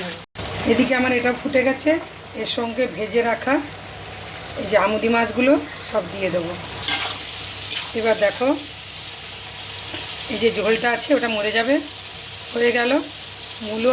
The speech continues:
আমুদি, আলুর চচ্চড়ি। এটাকে একটু ঢাকা দিয়ে দেবো, তারপরে ওটাকে নামিয়ে নেব। এদিকে মশলাটা কষা হয়ে গেছে, এবার এর সঙ্গে আমি জল অ্যাড করে দেবো। আমার রান্না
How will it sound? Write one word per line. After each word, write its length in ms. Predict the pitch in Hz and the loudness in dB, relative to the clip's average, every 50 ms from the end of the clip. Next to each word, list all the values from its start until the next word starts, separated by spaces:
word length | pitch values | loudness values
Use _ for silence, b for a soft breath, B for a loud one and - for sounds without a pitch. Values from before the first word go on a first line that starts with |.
| 240 220 | 6 4
আমুদি, 340 | 220 220 220 214 190 269 302 - 294 - - - 202 | 4 2 0 0 4 4 4 4 4 0 -4 -4 -2
আলুর 260 | 196 220 262 302 - 302 - - - - - - - - - - - - - - - - - - - - | 0 4 4 4 4 2 -2 -8 -10 -10 -10 -10 -10 -10 -10 -10 -10 -8 -8 -8 -8 -8 -8 -8 -4 0
চচ্চড়ি। 480 | - 220 - - - 214 190 165 170 - - - - - - - - - - - - - - 262 | 0 0 0 0 -2 -4 -4 -4 -4 -4 -6 -6 -6 -6 -6 -6 -6 -6 -6 -4 -4 0 4 6
এটাকে 220 | 226 233 226 240 240 | 6 6 6 4 2
একটু 120 | 233 - 262 208 185 | 2 2 2 2 2
ঢাকা 180 | 208 - - 240 226 | 2 2 2 0 2
দিয়ে 140 | 233 233 233 254 | 4 4 4 4
দেবো, 120 | 269 349 - - | 4 2 4 2
তারপরে 240 | 254 233 - - 254 254 | 2 2 2 2 0 2
ওটাকে 180 | 240 247 247 254 254 | 2 0 0 2 2
নামিয়ে 240 | 254 269 269 269 262 262 | 4 4 6 6 6 4
নেব। 120 | 254 247 277 294 285 - - - - - - - - - - - - - | 4 2 0 -2 -2 -6 -8 -10 -10 -10 -8 -8 -6 -6 -4 -2 2 4
এদিকে 220 | 240 233 247 214 254 247 | 6 6 6 6 6 6
মশলাটা 340 | 240 - - 262 254 254 247 254 | 6 6 6 4 4 4 4 4
কষা 180 | 247 240 - 254 | 4 4 4 4
হয়ে 120 | 254 247 269 | 4 4 4
গেছে, 160 | 269 269 311 302 | 2 2 4 4
এবার 140 | 285 254 247 240 220 | 6 6 6 4 4
এর 80 | - - - | 2 2 0
সঙ্গে 180 | 233 226 226 233 | 0 0 2 4
আমি 100 | 254 262 202 233 | 4 4 6 6
জল 140 | 220 220 220 | 6 6 4
অ্যাড 120 | 214 208 - - | 2 0 -2 -4
করে 140 | 214 202 202 202 | -4 -4 -2 -2
দেবো। 160 | 233 226 269 302 294 - - - - - - _ - - - - - - - - - - - - - - - - - - - - - - - - - - - - - - - - - - - - - - - - - - - - - - - - - - - - - - - - - - - - - - - | 0 2 2 0 0 -2 -10 -12 -12 -14 -14 _ -10 -8 -8 -6 -6 -8 -8 -10 -10 -10 -8 -8 -8 -6 -6 -4 -4 -4 -2 -2 0 0 0 0 0 0 0 -2 -2 -2 -2 -2 -4 -4 -4 -6 -6 -6 -8 -8 -8 -8 -8 -8 -8 -8 -6 -6 -6 -6 -6 -6 -6 -6 -6 -4 -4 -2 -2 -2 -2 -2 0
আমার 160 | - 208 202 196 | 2 4 6 6
রান্না 240 | 208 208 214 220 220 | 6 6 6 4 2